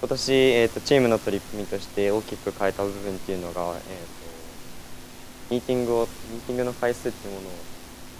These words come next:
週に一回、えー、基本的に行うような形を取るようにしてて、えっと、まあ、そこで、えっと、まあ、絶対やってるのが個人の、えっと、一週間の振り返りっていうものをと、えっと、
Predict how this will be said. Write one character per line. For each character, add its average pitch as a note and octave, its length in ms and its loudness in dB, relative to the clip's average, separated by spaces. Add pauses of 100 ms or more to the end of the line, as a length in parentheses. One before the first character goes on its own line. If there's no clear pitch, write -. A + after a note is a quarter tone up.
(380)
週 A2 100 0
に F#2 160 -4
一 F#2 60 -10 (120)
回、 G2 180 6
え - 20 -4
ー、 - 20 -4 (760)
基 - 20 -8
本 G2+ 120 -2
的 - 180 -10
に G#2+ 100 0
行 G#2+ 320 2
う G#2+ 40 8
よ A2 120 8
う - 20 4
な F#2+ 100 0
形 F2+ 680 -2 (560)
を A#2+ 140 6 (100)
取 A#2+ 80 4
る G#2 80 0
よ F#2+ 60 0
う - 20 -6
に F2 100 -8
し - 120 -12
て G2+ 100 -10
て、 C3 300 4 (420)
え B2 60 -2
っ A#2 60 -2
と、 A#2+ 140 -2
ま A#2+ 120 4
あ、 A2 40 0
そ A2 120 -2
こ B2+ 100 6
で、 B2 300 8
え A2+ 160 0
っ - 20 -2 (140)
と、 G#2 420 2 (1300)
ま A2+ 100 0
あ、 - 20 -2
絶 G#2 160 2
対 B2+ 100 8
や B2 60 10
っ A#2+ 40 -4
て - 120 8
る D3+ 60 8
の D3+ 80 8
が C#3+ 100 8
個 B2 100 4
人 G#2 260 2
の、 A2+ 220 4
え G2 400 -12
っ - 40 -10
と、 G2 60 -2
一 G2 80 -2
週 - 200 -2
間 G2 120 -2
の F2 60 -6
振 F#2+ 80 -6
り G2 100 -2
返 G#2+ 200 6
り G#2+ 80 0
っ - 20 -8
て - 160 -2
い A2 40 4
う G#2+ 40 2
も A2+ 100 2
の A2+ 160 4
を E2 60 0
と、 - 140 -8 (180)
え F#2 180 -8
っ - 140 -14
と、 F2+ 80 -12